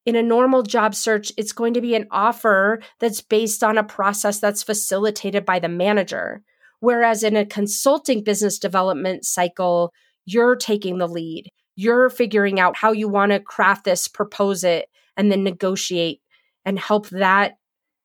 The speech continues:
buyer n-, navigate again through their organization. And then the fifth area is that you're not,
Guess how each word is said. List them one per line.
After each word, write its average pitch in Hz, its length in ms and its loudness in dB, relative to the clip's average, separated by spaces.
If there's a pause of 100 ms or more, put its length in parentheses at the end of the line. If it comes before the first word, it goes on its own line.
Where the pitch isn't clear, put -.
(220)
buyer 196 500 2
n-, 185 240 -4
navigate 190 640 -2
again 190 400 -2
through 190 200 -6
their 175 160 0
organization. 175 1000 -6 (520)
And 220 160 2
then 208 140 4
the 196 80 2
fifth 277 340 0
area 208 380 4
is 202 180 -4
that 190 240 -2
you're 220 180 0
not, 220 300 0